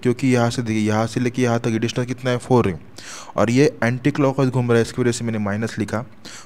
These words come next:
ओके, यहाँ पे देखिए हंड्रेड इंटू सिक्स, क्योंकि ये क्लॉकवाइज घूम रहा है ए की तरफ,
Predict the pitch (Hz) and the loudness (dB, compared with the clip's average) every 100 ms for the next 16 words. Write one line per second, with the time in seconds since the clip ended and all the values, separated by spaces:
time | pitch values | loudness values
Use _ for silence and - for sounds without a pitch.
0 | - 110 135 123 120 123 131 120 117 104 | -6 -4 -2 0 0 0 0 0 0 0
1 | 117 120 143 127 127 143 - 110 - - | 2 2 2 2 2 0 0 -2 -4 -6
2 | - 113 127 127 123 123 117 135 127 120 | -6 -4 0 0 4 2 4 0 0 -2
3 | 107 107 92 104 104 104 139 | -2 0 0 0 -2 -2 -4